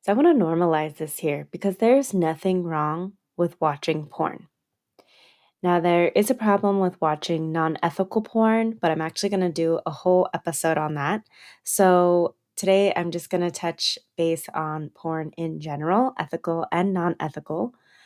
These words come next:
Um, there is nothing wrong with your partner watching porn. Now, this, um, typically comes from a woman's perspective. Um, they don't want their male partner watching porn.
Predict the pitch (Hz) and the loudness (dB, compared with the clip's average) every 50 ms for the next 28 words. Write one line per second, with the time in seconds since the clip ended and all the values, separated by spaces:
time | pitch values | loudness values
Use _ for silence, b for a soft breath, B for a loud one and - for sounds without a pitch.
0 | b b b b - 185 190 190 185 180 160 - 185 185 190 - - 202 202 196 | b b b b 0 0 2 2 0 -2 0 0 2 2 2 2 2 0 0 0
1 | 196 190 185 185 - 208 202 185 175 170 160 160 160 170 180 190 196 208 - _ | -2 -2 -2 0 0 0 0 0 -2 -4 -2 -2 -2 -2 -4 -4 -6 -8 -12 _
2 | - 175 175 170 - - 175 180 180 180 - - 175 - - 180 175 165 160 165 | -4 -4 -4 -2 0 0 0 0 0 0 -2 -2 -2 0 0 -2 -4 -4 -6 -10
3 | 151 151 147 - 170 160 160 156 - - 180 185 165 151 - - - _ _ _ | -12 -12 -12 -10 -8 -8 -8 -8 -8 -4 -2 -2 -2 -2 -6 -12 -20 _ _ _
4 | _ _ _ _ _ _ b b b b b b b b b b _ - 180 175 | _ _ _ _ _ _ b b b b b b b b b b _ -6 -4 -2
5 | 170 165 165 160 160 160 160 - - - 185 190 190 - - - - - - - | 0 0 0 0 0 -2 -4 -4 0 2 2 2 2 0 -6 -6 -8 -8 -4 -2
6 | 175 170 165 165 165 160 160 160 160 165 _ - - - 226 220 226 240 233 240 | 0 0 0 0 -2 -4 -4 -6 -8 -10 _ -8 -2 -2 0 4 4 2 2 2
7 | - 208 202 196 196 196 190 185 - - - - 170 165 165 170 170 175 175 - | 0 2 2 2 2 0 0 -2 -6 -8 -2 0 0 0 0 -2 -4 -6 -6 -8
8 | - - - - 170 156 156 156 156 156 - - 165 156 165 156 156 165 165 156 | -10 -12 -8 -4 -4 -2 -2 -4 -6 -6 -4 -2 0 0 0 0 0 -2 -4 -4
9 | - - - 170 - - - 151 147 - - - 180 214 254 254 _ B B B | -6 -6 -6 -6 -4 -2 -2 -4 -4 -4 -6 -2 0 0 0 -2 _ B B B
10 | B B B B B - 170 170 165 160 156 156 160 156 156 165 - _ _ _ | B B B B B 0 0 2 2 0 -2 -4 -6 -8 -10 -12 -14 _ _ _
11 | _ _ _ _ - 175 151 175 170 165 175 170 165 156 - 165 160 156 156 156 | _ _ _ _ -10 -2 2 4 4 4 4 2 2 0 -2 -4 -6 -6 -6 -8
12 | - - - 165 160 156 160 156 156 156 156 160 - - 165 170 165 160 165 170 | -10 -8 -6 -4 -2 -2 -2 -4 -4 -6 -8 -10 -10 -6 -2 0 2 2 2 0
13 | - - 175 160 151 - 160 160 170 202 214 214 - 156 151 - - 233 254 247 | 0 -2 -2 -2 0 -2 -4 -4 -4 -4 -4 -6 -8 -10 -8 -2 -2 -2 -2 -2
14 | - - 156 156 156 160 190 262 294 | -4 -4 -4 -4 -2 -2 -2 -2 -2